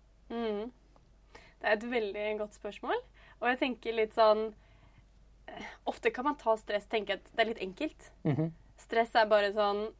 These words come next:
Speaker 1: du har mye å gjøre, og du har lite tid. Eller du har liksom, du har lite penger, men du skal ut med mye penger. Eh, og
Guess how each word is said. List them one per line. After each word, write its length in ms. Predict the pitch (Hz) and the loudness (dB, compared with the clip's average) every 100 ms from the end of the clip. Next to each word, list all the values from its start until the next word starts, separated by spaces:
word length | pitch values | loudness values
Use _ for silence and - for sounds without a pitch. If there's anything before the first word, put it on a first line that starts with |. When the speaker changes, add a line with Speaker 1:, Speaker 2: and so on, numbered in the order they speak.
| - | -4
Speaker 1:
du 80 | 240 | 0
har 80 | |
mye 200 | 247 262 208 | 0 0 2
å 60 | |
gjøre, 280 | 220 196 247 381 - - - | 2 2 0 -2 -4 -20 -12
og 60 | 214 | -4
du 60 | |
har 60 | 226 | -2
lite 280 | 240 214 190 | -2 -6 -10
tid. 260 | 214 208 180 - _ _ _ - | -2 -2 -2 -20 _ _ _ -2
Eller 360 | 220 214 214 208 - - | 2 4 4 0 -18 -10
du 60 | 220 | 2
har 100 | 226 | 2
liksom, 440 | 220 226 196 190 - _ _ - - | 4 2 2 -2 -12 _ _ -20 -2
du 80 | |
har 80 | 220 | 0
lite 260 | 262 240 240 | 0 -2 -2
penger, 520 | 233 214 208 262 302 - - | -2 -2 -2 -2 -6 -12 -4
men 200 | 233 233 | -2 -2
du 100 | 214 | -4
skal 200 | - 220 | -4 -6
ut 200 | 196 202 | -6 -4
med 100 | 214 | -2
mye 200 | 208 185 | 0 0
penger. 440 | 214 196 190 202 202 - - - - | -2 -2 -2 -4 -6 -20 -20 -20 -4
Eh, 460 | 214 220 220 214 220 | 4 6 8 6 6
og 140 | 226 | 8